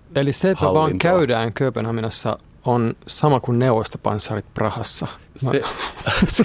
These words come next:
Speaker 1: <laughs> tai,
Speaker 2: se on,
Speaker 1: tajusinko
Speaker 2: se on,
Speaker 1: mä nyt oikein?
Speaker 2: se on täysin sama asia. Se säilyttää, että me ei toteuteta sitä muuttoa. Et, ja samoin kuin, että ihmiskasvosta demokraattista sosialismia ei päästy Tšekissä sitten kokeilemaan aika
Speaker 1: Mm.
Speaker 2: heikoissa olosuhteissa,
Speaker 1: Mm.
Speaker 2: niin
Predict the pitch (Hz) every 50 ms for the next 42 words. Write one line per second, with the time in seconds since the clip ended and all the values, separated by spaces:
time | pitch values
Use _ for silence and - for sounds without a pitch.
0 | - 208 175 - - 190 160 - - - - - - - - - - 170 175 160
1 | 151 113 - 147 156 170 160 160 147 135 - - - 156 135 131 - 120 110 110
2 | 113 - 120 - - 139 135 131 - 165 156 135 - 117 104 120 117 107 98 95
3 | 110 110 - - 104 101 95 - - - - - - - - - 127 120 - 147
4 | 139 131 107 101 - - - - 95 95 - 117 117 113 - 139 139 - 123 98
5 | 98 - 90 - 92 - - - 92 - 92 95 98 101 95 87 - - - -
6 | - - - - - - - - - - - - - - - - 92 - 95 92
7 | 92 90 85 78 - 90 87 85 87 - - - 87 82 - - - - - -
8 | - - - - - - - - 104 104 98 90 - - 95 92 - 92 92 -
9 | - - 92 92 - - - - - - 101 98 107 98 95 92 - - 92 90
10 | - - - - - - 98 - 92 90 90 85 - - 95 95 92 98 - -
11 | 120 110 98 - - - - - 87 87 - 87 - - 90 - - - - -
12 | 98 92 - 90 82 85 82 85 82 78 78 82 87 - 85 82 92 87 87 107
13 | 90 87 - - - - 92 90 80 - 85 - 101 101 - 92 - - - 80
14 | 80 78 82